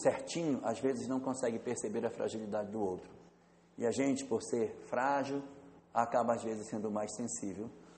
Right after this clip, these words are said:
do que os outros nessa questão. Esse pensamento, e não é meu,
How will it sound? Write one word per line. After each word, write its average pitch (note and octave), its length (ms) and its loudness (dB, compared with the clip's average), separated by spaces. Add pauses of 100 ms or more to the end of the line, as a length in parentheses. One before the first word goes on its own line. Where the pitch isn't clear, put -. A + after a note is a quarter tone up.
(260)
do G#2 100 -6
que A#2+ 100 -4
os G#2 160 0
outros F#2+ 300 0
nessa F#2 240 -2
questão. E2 400 -4 (2000)
Esse - 200 8
pensamento, C#3 800 8 (720)
e G2 140 -2
não G#2 140 2
é B2+ 60 4
meu, A2+ 380 8